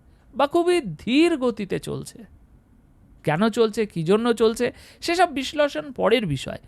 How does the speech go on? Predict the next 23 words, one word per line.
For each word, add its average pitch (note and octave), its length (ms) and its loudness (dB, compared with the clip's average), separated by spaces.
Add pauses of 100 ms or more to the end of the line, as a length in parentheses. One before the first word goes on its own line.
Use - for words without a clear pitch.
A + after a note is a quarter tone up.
(300)
কিন্তু C#4+ 320 -4
পশ্চিমা B3+ 480 -2
বিশ্ব A#3+ 320 -2
আজ B3+ 340 4
এটা D4 280 2 (140)
অ্যাকসেপ্ট - 480 -6
করে D4 280 0
নিয়েছে G3+ 460 -8 (1000)
যে D#3 120 0
হ্যাঁ, D3 260 2 (720)
এতদিন A#3 500 2
আওয়ামী A3+ 360 8
লীগ, C4 220 0
শেখ G3+ 300 -2
হাসিনার A#3 460 0
দলের A3+ 260 6
লোকজন A3 500 2
যেটা A#3+ 280 2 (420)
বলে A3+ 220 10
আসছিল B3+ 400 4
সারা A3 240 4
বিশ্বে A#3+ 400 -2 (520)
যে G#3+ 400 8